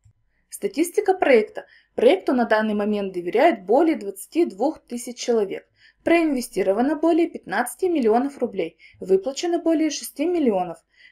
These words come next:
Также мы видим последние депозиты и последние выплаты с проекта.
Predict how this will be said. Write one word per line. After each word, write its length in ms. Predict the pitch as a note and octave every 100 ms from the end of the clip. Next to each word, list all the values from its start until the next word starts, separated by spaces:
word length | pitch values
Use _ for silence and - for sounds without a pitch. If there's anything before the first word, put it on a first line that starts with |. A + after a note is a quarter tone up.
| _
Также 320 | F#4 F4+ B3
мы 120 | A#3
видим 240 | G#3 G#3 A3
последние 480 | A3+ - A3 G3+ F#3+
депозиты 580 | F#3+ F#3+ F3+ F#3+ G3
и 80 | F4+
последние 560 | F#4 - B3 E4 F4 C4+
выплаты 400 | C4 - D#4+ -
с 80 | -
проекта. 560 | G#3+ G#3 G#3 - G#3+